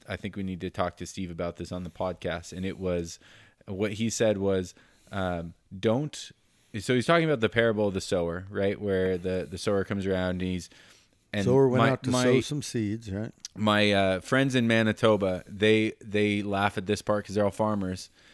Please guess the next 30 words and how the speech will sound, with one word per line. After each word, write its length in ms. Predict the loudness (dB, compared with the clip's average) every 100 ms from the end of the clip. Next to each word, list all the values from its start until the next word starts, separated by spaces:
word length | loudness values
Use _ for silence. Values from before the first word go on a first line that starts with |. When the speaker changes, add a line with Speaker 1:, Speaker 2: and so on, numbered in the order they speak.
| _ _
Speaker 1:
in 140 | -4
Manitoba, 440 | 0 0 0 0 0
Canada. 400 | 0 0 0 0
They 160 | -2
said, 180 | -2 0
"No, 300 | 2 4 4 2
nobody 480 | 4 4 4 4 2
scatters 520 | 4 4 6 4 2
seeds 300 | 2 0 2
like 260 | 0 0 2
this." 420 | 4 4 0 -6
Or 40 | -4
you 240 | -2 -2
put 220 | 0 0
'em 80 | 2
in 80 | -2
a 60 | -2
combine 600 | -2 0 0 0 0 0
and 80 |
you 60 | -2
put 160 | -2 -2
'em 80 |
exactly 500 | -2 2 2 4 2
in 100 | 0
the 80 | 2
right 200 | 2 0
spot. 340 | 0 0 0 0
And 80 | -4
you 80 |
put, 200 | -2 -2